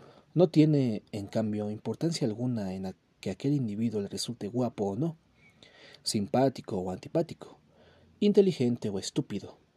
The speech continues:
Tampoco le importan al accionista los colores de sus cupones.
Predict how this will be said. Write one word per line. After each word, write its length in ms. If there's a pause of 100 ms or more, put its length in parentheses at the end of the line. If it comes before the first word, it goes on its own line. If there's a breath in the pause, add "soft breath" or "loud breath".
(540 loud breath)
Tampoco 400
le 60
importan 440
al 100
accionista 580
los 140
colores 320
de 60
sus 160
cupones. 560